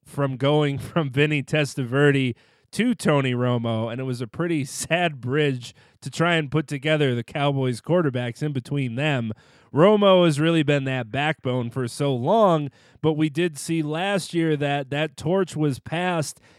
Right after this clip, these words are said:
and it was passed to younger players that proved to be worthy of having it passed to. How much does that help, where he's not leaving this big hole?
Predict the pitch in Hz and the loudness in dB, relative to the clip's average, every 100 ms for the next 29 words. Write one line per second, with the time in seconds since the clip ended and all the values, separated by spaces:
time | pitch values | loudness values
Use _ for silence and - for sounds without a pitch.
0 | _ 151 165 160 147 - 147 165 165 147 | _ -4 -2 0 -2 -4 -6 -4 -4 -6
1 | - 123 - 180 180 165 170 170 165 - | -12 -18 -6 -4 -2 0 0 0 -2 -2
2 | 175 185 170 143 143 - - 202 208 180 | -2 0 0 0 -2 -4 0 4 6 4
3 | 151 131 131 170 156 151 143 180 175 160 | -2 -12 -4 -2 0 -2 0 0 2 0
4 | 143 139 127 147 147 139 131 - 143 135 | 0 -2 -2 -2 -2 -6 -8 -6 -4 -4
5 | - - 214 190 127 101 - _ _ 170 | -8 -6 2 4 4 0 -12 _ _ -6
6 | 220 220 175 - 190 175 139 170 160 113 | -2 -2 -2 -2 -2 0 -2 -2 -2 -6
7 | 131 180 143 117 123 139 135 127 127 127 | -4 0 0 -2 -4 0 0 0 -4 -4
8 | 190 185 143 160 170 135 156 160 151 135 | -2 -2 -4 -4 -4 -2 0 0 0 0
9 | 143 131 113 151 160 117 131 240 208 139 | 0 -2 -4 -4 -4 -2 6 8 8 6
10 | 131 | 2